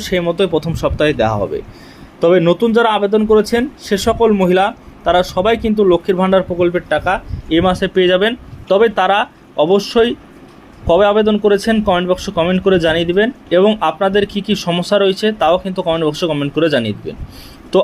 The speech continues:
আজকের এই ভিডিওটির মাধ্যমে আপনাদেরকে একটি গুরুত্বপূর্ণ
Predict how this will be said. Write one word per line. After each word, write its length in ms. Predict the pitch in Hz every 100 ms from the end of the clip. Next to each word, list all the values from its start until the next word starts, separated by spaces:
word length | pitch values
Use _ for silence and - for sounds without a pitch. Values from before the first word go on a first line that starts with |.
| 165
আজকের 300 | 170 - 240 208 190
এই 80 | 202 233
ভিডিওটির 340 | 185 214 220 214
মাধ্যমে 280 | 208 202 247 285 - - -
আপনাদেরকে 320 | 147 196 196 202
একটি 140 | 190 196
গুরুত্বপূর্ণ 460 | 139 185 214 208 214